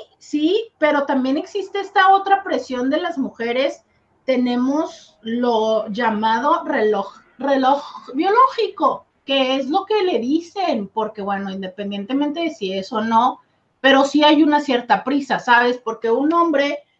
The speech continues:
puede andar de tingolilingo todavía en sus treinta y siete, treinta y ocho, treinta y nueve,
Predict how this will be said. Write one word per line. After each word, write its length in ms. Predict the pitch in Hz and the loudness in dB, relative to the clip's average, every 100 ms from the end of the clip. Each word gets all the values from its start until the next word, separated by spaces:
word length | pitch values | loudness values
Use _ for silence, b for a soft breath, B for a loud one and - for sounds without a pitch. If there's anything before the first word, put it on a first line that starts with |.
| _ | _
puede 280 | 262 262 269 | 0 2 4
andar 560 | 285 277 277 277 277 220 | 2 2 2 2 0 -2
de 180 | 220 214 | -4 -2
tingolilingo 880 | 262 262 277 311 349 381 330 285 - - _ _ _ _ _ | -2 2 2 4 2 0 4 4 2 -4 _ _ _ _ _
todavía 480 | 269 269 285 285 302 | 0 2 2 2 0
en 80 | 302 | -2
sus 200 | 285 269 | -2 -4
treinta 340 | 262 240 233 | -2 -2 -2
y 80 | 233 | -4
siete, 480 | 233 294 285 311 294 | -4 -4 -4 -4 -4
treinta 380 | 254 240 247 247 | -2 -2 -2 -2
y 100 | 277 | 2
ocho, 380 | 302 285 277 240 | 2 2 -4 -2
treinta 320 | 226 226 226 | -4 -4 -4
y 60 | |
nueve, 380 | 226 247 269 277 | -2 0 0 0